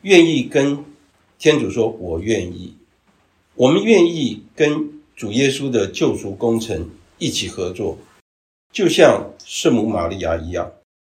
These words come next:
当天使向圣母玛利亚报喜的时候，他讲出来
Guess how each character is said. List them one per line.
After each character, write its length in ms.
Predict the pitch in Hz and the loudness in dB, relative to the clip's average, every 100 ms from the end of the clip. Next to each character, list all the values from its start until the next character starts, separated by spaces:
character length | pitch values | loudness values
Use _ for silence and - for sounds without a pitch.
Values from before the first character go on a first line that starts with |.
| _ _ _ _ | _ _ _ _
当 480 | 170 165 170 170 - _ _ | 6 6 4 -2 -14 _ _
天 260 | - 185 185 | 2 4 4
使 380 | - 110 80 - | 2 -4 -8 -10
向 540 | - - - 135 - | -12 0 4 4 2
圣 260 | - - 131 | -4 2 2
母 140 | 113 | 2
玛 140 | 110 95 | -2 -2
利 100 | 101 | -2
亚 140 | 87 | -4
报 280 | - 160 104 | 2 4 4
喜 200 | - 80 | 0 -10
的 100 | 82 | -10
时 180 | - 82 | -8 -8
候， 160 | - - _ _ _ _ _ - | -10 -16 _ _ _ _ _ 4
他 160 | 190 | 4
讲 240 | 190 120 95 | 6 2 0
出 140 | - | 0
来 320 | 120 92 98 | 2 0 -2